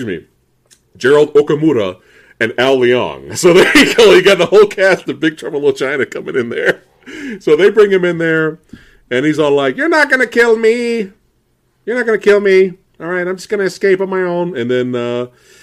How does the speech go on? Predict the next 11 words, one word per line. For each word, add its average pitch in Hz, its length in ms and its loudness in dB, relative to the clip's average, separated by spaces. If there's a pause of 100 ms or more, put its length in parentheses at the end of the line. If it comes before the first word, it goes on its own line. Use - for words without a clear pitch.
(120)
he 131 120 -4
grabs 139 360 0
one 131 200 -2
of, 123 140 -4
uh, 110 220 0 (140)
<laughs> - 140 -20
one 180 320 2
of, 131 180 -2
uh, 110 260 -2 (480)
uh, 98 500 -8 (460)
uh, - 600 -18